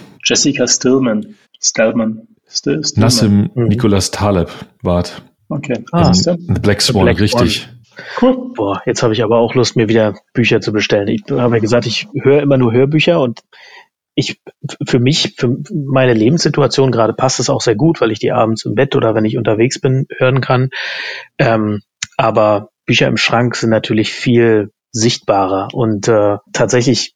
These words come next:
Speaker 3: ist es ja auch einfacher, in einem Buch nochmal nachzuschlagen, wenn man ein bestimmt, gerade bei so einem Fachbuch, beim bestimmten Aspekt nochmal nachgucken möchte. Beim Hörbuch finde ich das sehr viel schwieriger, weil ich da gar keine visuelle Referenz mehr im Kopf habe, an welcher Stelle nun dieses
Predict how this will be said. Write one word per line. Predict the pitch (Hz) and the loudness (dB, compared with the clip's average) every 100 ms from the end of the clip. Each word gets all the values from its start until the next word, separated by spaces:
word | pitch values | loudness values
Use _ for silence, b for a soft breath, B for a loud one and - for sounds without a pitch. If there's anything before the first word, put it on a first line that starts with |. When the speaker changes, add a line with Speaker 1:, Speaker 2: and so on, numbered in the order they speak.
| _ | _
Speaker 3:
ist | - - | -6 0
es | 139 - - _ | 0 0 -6 _
ja | 147 139 131 | -4 0 0
auch | - 127 | 0 0
einfacher, | - 151 143 123 156 156 | 0 0 0 2 0 2
in | |
einem | 143 | 2
Buch | 123 151 | 2 0
nochmal | 139 113 104 | 0 -2 -2
nachzuschlagen, | 104 151 - 143 - 113 101 104 | 0 0 0 -2 2 2 2 0
wenn | 110 | 0
man | 110 107 107 151 151 - | 2 0 -2 -8 -10 -4
ein | 113 | 0
bestimmt, | 104 - 120 | 0 0 0
gerade | 117 113 | 2 2
bei | 107 | 2
so | 107 | 2
einem | 107 101 139 - 135 127 | 0 -2 -6 -8 -10 -12
Fachbuch, | - 143 - 101 - _ | -4 -4 0 -2 -2 _
beim | 131 113 104 | 0 2 0
bestimmten | 131 - 127 120 120 | 0 0 0 0 0
Aspekt | 120 - 139 - - B B B - | -2 -2 -4 -4 -10 B B B -2
nochmal | 107 104 | 0 2
nachgucken | 104 - 113 107 | 0 0 0 2
möchte. | 113 - 123 | 0 0 0
Beim | 110 107 110 - | 2 0 0 0
Hörbuch | 113 123 | 2 2
finde | - 123 117 | 0 -2 0
ich | |
das | - 110 | -2 -2
sehr | 113 117 | 2 2
viel | - 110 | 2 -2
schwieriger, | - 113 135 139 120 | 0 0 2 2 2
weil | 107 | 2
ich | 107 | 0
da | - 110 110 B B B | 0 -2 -2 B B B
gar | - 107 | -4 -2
keine | - 117 110 104 b b _ | 2 4 4 2 b b _
visuelle | 113 117 117 113 107 | 0 4 4 4 2
Referenz | 104 110 110 160 - | 0 0 0 0 0
mehr | 117 - | 0 0
im | 107 | -2
Kopf | 113 - - | -4 -2 0
habe, | 107 107 104 | 2 2 0
an | 110 | 0
welcher | 107 120 117 | 0 2 0
Stelle | - - 120 123 110 | -2 0 2 2 2
nun | 113 107 | 0 0
dieses | 104 113 110 - - | 0 0 0 -2 -10